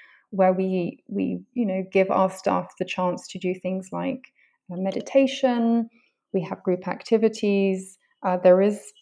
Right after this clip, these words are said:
uh, mental health support there if they feel they would like to talk to somebody as well. Um, we are conscious of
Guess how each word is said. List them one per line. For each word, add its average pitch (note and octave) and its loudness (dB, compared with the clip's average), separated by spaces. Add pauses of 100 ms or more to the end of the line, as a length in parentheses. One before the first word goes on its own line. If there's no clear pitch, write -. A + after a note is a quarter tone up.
(180)
uh, F#3+ -2
mental F3+ -2
health F3+ 0
support - -2
there F#3+ 0
if F#3 -4
they F3 2
feel F3+ 0
they E3+ 2
would E3+ -2
like F3 -2
to - -14
talk - -4
to - -14
somebody G3+ 0
as F#3+ -4
well. F#3+ 6
Um, F3+ -2
we G3+ 6
are G#3 4
conscious F#3+ -6
of F3+ -4